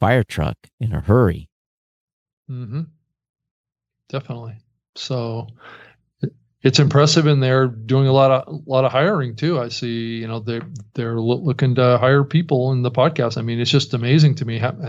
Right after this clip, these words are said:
Speaker 2: how many jobs there are out there now in the podcasting space. There are a lot.
Speaker 1: There is, there is a lot. And I think that, uh, we keep looking at this,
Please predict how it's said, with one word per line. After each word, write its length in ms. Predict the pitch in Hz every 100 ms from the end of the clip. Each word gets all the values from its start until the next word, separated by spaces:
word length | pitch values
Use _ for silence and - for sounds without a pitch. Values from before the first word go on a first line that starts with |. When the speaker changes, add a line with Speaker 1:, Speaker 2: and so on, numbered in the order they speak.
| 127
Speaker 2:
how 100 | 139
many 180 | 123 117
jobs 400 | 107 117 147 151
there 120 | 120
are 240 | 117 120 117
out 140 | 110
there 160 | 120 113
now 260 | 110 110
in 80 | 110
the 100 | 107
podcasting 600 | 117 135 - 110 104 139
space. 340 | - - 151 - - - - - - - _ _ _ _
There 100 | 127
are 20 |
a 60 | 117
lot. 280 | 139 170 - _ _ _ _ _ _ -
Speaker 1:
There 240 | 90 90
is, 240 | 92 78 107
there 180 | 87 90
is 160 | 90
a 60 | 65
lot. 280 | 62 67 - _ _ _ _ - -
And 140 | 180
I 60 | 202
think 240 | 208 170 -
that, 300 | 127 - 123
uh, 540 | 110 104 98 95 87 82 _ _ _ _ _ _ _ _ _ 123
we 80 |
keep 200 | 110 147
looking 360 | 98 123 170 131
at 140 | 104
this, 480 | - 87 92 - -